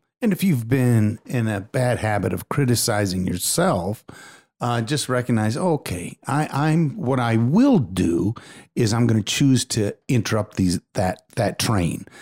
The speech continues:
You know, you see, I'm gonna, <laughs> I'm gonna derail that sucker, and just find a way very simply to do it, but let it be a loving response to yourself,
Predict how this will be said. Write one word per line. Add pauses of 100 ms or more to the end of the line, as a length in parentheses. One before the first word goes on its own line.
(160)
You
know,
you
see,
I'm
gonna, (120)
<laughs>
I'm
gonna
derail
that
sucker, (280)
and
just
find
a
way
very
simply
to
do
it, (320)
but
let
it
be
a
loving
response
to
yourself,